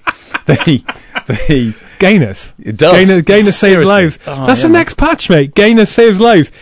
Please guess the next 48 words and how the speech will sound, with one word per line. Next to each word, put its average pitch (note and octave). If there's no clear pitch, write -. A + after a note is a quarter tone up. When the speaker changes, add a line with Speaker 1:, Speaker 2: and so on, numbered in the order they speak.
Speaker 2:
James G3+
Cameron, F3+
you F3
get G#3+
those F3+
patches -
Speaker 1:
There A2
you A2
Speaker 2:
out. -
Speaker 1:
go. C#3+
Speaker 2:
Awesome. B2
Speaker 1:
That's -
it. -
You, -
you -
heard G#2
it F#2+
here F2
first. -
<laughs> -
Speaker 2:
Anyway, D#3+
go C3
on. G#2+
Sorry C3+
for B2
interrupting. A#2
Speaker 1:
Um, A2
and, A2+
uh, A#2
the, A2+
<laughs> -
well, -
that's D#2
it. E2
We've D#2+
gone -
off. F2
We've G2
gone G#2+
off F#2+
at -
a -
massive F#2+
tangent G2+
now. F2
But -
he, C3
um, B2